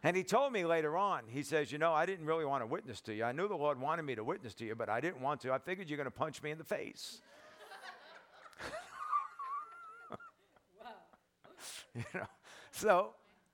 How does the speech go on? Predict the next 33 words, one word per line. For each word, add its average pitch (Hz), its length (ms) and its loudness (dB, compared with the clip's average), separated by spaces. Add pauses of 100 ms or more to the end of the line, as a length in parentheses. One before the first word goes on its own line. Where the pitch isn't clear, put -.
(360)
so, 214 300 4 (120)
you 190 120 6
know, 196 120 6
and 180 160 -2
then 196 260 2 (1500)
we 165 280 2
were 175 80 2
just 151 220 -2
going 156 240 4
along, 185 420 0 (840)
and 127 380 -2
of 123 120 -14
course, 127 240 0
things 123 260 -4
in 120 120 -6
life 117 220 2
were 120 60 -8
getting 110 260 -6
worse 113 240 -6
and 95 140 -10
worse 123 220 -6
and 104 120 -12
worse, 147 220 -6
and 110 100 -8
you 104 60 -8
get 110 180 -4
to 113 80 -6
that 110 220 -4
point 143 280 -6
with 110 200 -6
D-Day, 131 520 -4
decision 156 500 -8
day, - 280 -12